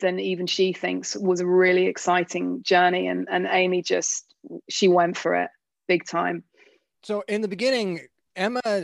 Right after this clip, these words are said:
Speaker 2: or Karen, however you, whatever you call it, she was the hardest character for me to figure out, but she was also
Speaker 1: Mm-hmm.
Speaker 2: probably maybe, maybe one of the most interesting. So what do you think drives Emma?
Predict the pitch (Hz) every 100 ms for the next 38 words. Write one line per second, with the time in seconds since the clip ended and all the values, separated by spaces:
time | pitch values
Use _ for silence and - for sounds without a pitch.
0 | 151 151 175 165 180 160 151 147 156 139
1 | 139 160 160 156 135 156 156 269 311 311
2 | 254 254 - 214 196 175 185 170 - _
3 | _ _ _ - 180 175 190 175 _ 180
4 | 147 156 151 143 143 123 143 - 180 247
5 | 233 190 185 196 226 _ 254 262 196 208
6 | 196 180 190 208 196 185 165 156 185 190
7 | 170 - 175 151 185 151 240 359 381 311
8 | 262 147 147 151 151 147 139 120 107 -
9 | 90